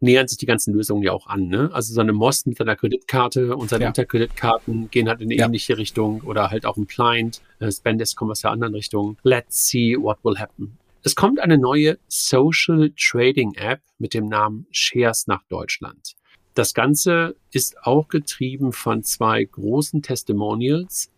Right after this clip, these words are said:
Speaker 1: Venus and Serena Williams. Und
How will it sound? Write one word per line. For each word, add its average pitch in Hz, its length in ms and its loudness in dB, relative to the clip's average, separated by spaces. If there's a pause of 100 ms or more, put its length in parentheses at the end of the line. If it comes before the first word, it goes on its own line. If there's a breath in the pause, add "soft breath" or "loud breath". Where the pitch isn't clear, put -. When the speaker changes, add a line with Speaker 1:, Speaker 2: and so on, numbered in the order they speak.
(120)
Speaker 1:
Venus 139 840 0
and 117 240 -2
Serena 117 720 -2
Williams. 117 720 -2 (120)
Und 107 580 0